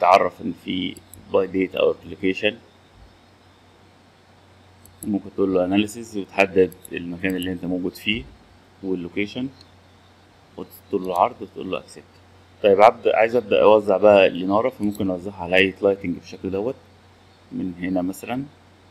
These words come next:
لهنا. فبيبدأ يقول لي التوزيع بتاعك هيبقى عامل إزاي. ممكن تختار مثلًا حاجة بالشكل دوت، الارتفاع بتاعك، نوع الإنارة،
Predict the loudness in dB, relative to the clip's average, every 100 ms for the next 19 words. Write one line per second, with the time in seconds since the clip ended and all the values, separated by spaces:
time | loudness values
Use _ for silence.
0 | _ _ _ _ -20 -20 _ _ _ _
1 | _ _ _ _ _ -12 -6 -6 -8 -18
2 | _ -20 _ _ _ _ _ _ _ _
3 | _ _ _ _ _ _ _ _ _ _
4 | _ _ _ _ _ _ -4 6 6 6
5 | 6 6 6 2 0 -2 -2 -4 -8 -4
6 | -4 -2 -4 -4 -4 -2 0 0 -2 0
7 | 2 2 -2 -14 -18 -20 _ _ _ _
8 | _ -20 _ _ _ _ _ _ _ _
9 | -20 -20 -18 -20 -12 -8 -8 -12 -14 -14
10 | -14 -16 -10 -4 -4 -6 _ _ _ _
11 | _ -2 0 4 4 4 6 6 6 2
12 | _ -20 -20 _ _ _ _ _ _ _
13 | _ _ _ -4 4 6 6 4 -2 0
14 | 2 2